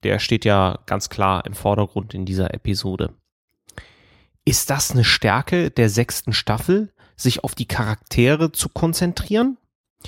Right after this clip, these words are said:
Wir hatten ja gerade schon diskutiert, Scotty und Geordi, äh, standen im Vordergrund. Jetzt Picard. Was meint ihr?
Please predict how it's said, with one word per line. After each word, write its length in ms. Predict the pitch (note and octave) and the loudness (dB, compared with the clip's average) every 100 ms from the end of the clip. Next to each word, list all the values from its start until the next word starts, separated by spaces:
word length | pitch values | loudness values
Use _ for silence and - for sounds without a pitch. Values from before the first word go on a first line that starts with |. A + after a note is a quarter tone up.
| - _ | -20 _
Wir 100 | - | 2
hatten 160 | A2+ - | 4 4
ja 80 | B2 | 2
gerade 300 | A2+ A#2 C3+ | 4 2 2
schon 260 | - C3+ | 0 0
diskutiert, 580 | C3 - B2+ - C3 C3 | 0 -4 -6 0 2 2
Scotty 440 | - - C3 - A#2 | -2 -2 -2 0 -2
und 160 | A#2 | 0
Geordi, 540 | - A#2 C#3 F3 F#3 F#3 | 2 4 4 0 -2 -4
äh, 300 | - D3 C#3+ | -4 -4 -4
standen 300 | - - C#3 | -6 -4 -2
im 80 | C3+ | -4
Vordergrund. 720 | C3+ C#3 C3+ C#3 - C3+ C3+ - _ _ _ _ _ _ _ _ _ | -4 -2 0 -2 -2 -4 -4 -12 _ _ _ _ _ _ _ _ _
Jetzt 260 | A#2+ - | -2 -2
Picard. 560 | - A2 - G#2+ B2+ F3 - _ _ _ - | -8 -10 0 2 2 0 -6 _ _ _ -6
Was 200 | B2+ A#2+ | -4 0
meint 240 | A2 A2 | 0 0
ihr? 220 | F#2+ F#2+ | -4 -6